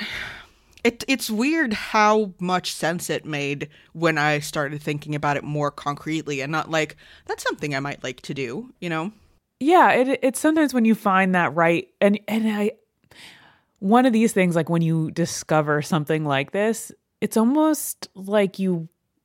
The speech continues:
Speaker 2: question because you're like, "Why haven't I thought of this before?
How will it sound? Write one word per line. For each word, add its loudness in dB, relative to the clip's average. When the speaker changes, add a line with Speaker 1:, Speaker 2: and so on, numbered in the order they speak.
Speaker 2:
question 0
because -2
you're 0
like, 0
"Why 2
haven't 2
I 2
thought 2
of 0
this 0
before? -4